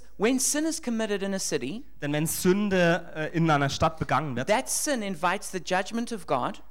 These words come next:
Speaker 2: dann lädt diese Sünde das Richten Gottes ein.
Speaker 1: and opens the door for demonic influence.
Speaker 2: Und es öffnet die Tür für dämonischen Einfluss.
Speaker 1: But the church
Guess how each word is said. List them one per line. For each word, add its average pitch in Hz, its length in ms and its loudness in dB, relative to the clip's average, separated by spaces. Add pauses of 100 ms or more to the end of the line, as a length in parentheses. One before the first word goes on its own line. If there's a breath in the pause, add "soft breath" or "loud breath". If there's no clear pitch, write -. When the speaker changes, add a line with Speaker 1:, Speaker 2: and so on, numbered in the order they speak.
Speaker 2:
dann 139 100 -2
lädt 156 280 2
diese 190 220 -2
Sünde 170 360 2
das - 380 -2
Richten 180 300 -4
Gottes - 300 -2
ein. 98 220 -4 (100)
Speaker 1:
and 185 180 0
opens 240 380 2
the 214 80 -2
door 214 240 2
for 170 140 -6
demonic 160 400 0
influence. 131 440 -6
Speaker 2:
Und 139 60 0
es - 240 -2
öffnet 170 300 4
die 160 80 4
Tür 190 400 -2
für 165 160 0
dämonischen 147 520 0
Einfluss. 123 380 -4
Speaker 1:
But 202 160 0
the 208 60 -4
church - 840 -2